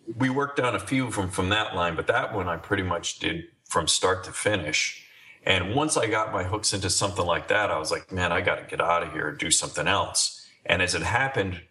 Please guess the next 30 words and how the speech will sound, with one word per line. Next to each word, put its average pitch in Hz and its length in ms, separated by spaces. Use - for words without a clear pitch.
one 127 240
of 117 80
her 101 120
friends 101 840
had 90 200
a - 40
shop 104 440
down 101 220
in 87 100
New 80 120
Jersey, 98 520
and 78 140
he 107 120
had 123 160
done 87 220
fabrication 98 880
for 87 180
McFarlane 85 600
Toys 85 720
for 90 440
the - 100
first - 480
or - 60
second - 500
Spawn 87 540
line. 67 240
Like, - 140
he 107 100
had 92 200
built 87 280